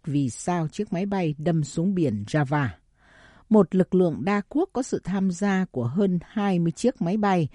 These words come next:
và trực thăng cùng hơn hai mươi chiếc tàu hiện đang lùng sục vùng nước ngoài khơi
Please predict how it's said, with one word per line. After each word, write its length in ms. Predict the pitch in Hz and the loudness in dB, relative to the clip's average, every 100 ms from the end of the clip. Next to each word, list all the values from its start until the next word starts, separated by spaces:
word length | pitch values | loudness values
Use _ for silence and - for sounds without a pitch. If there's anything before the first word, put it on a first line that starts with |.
| - - | -12 -18
và 160 | - 143 | -2 -2
trực 320 | - 151 - | 0 -4 -4
thăng 300 | - 190 165 - - - _ | -2 0 0 -4 -12 -20 _
cùng 220 | 190 165 | 0 2
hơn 280 | 143 214 208 | 2 2 2
hai 300 | 196 226 208 | 0 0 2
mươi 140 | 196 | 0
chiếc 300 | 185 - - | 0 -4 -4
tàu 280 | - 151 123 - - - - | 0 2 0 -4 -18 -20 -8
hiện 340 | - 190 160 135 | 2 4 4 2
đang 220 | 214 202 | 2 2
lùng 280 | 156 180 160 | 6 6 6
sục 360 | 131 - 151 - | 4 2 0 2
vùng 260 | 151 131 | 2 4
nước 280 | 143 226 - | 4 2 0
ngoài 240 | 165 151 127 | -2 0 -2
khơi 320 | - 190 | -2 0